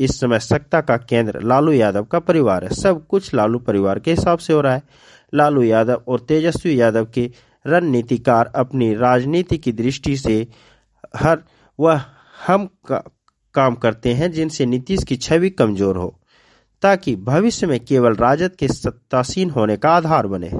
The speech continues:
जाति आधारित गणना में यादवों और मुसलमानों की आबादी उनकी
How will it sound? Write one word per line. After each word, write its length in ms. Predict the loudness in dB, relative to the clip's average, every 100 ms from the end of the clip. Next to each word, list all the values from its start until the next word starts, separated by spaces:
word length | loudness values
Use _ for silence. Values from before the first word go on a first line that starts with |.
| -8
जाति 360 | -2 -2 -2 -2
आधारित 460 | -2 0 -2 -2
गणना 320 | -2 -2 2 0
में 260 | 0 -2 -6 _ _ -2
यादवों 480 | 2 2 2 0 0 -2
और 120 | -2
मुसलमानों 640 | 0 0 0 2 2 0
की 140 | 0 2
आबादी 560 | 4 4 2 0 -4 -6
उनकी 340 | -8 -6 -8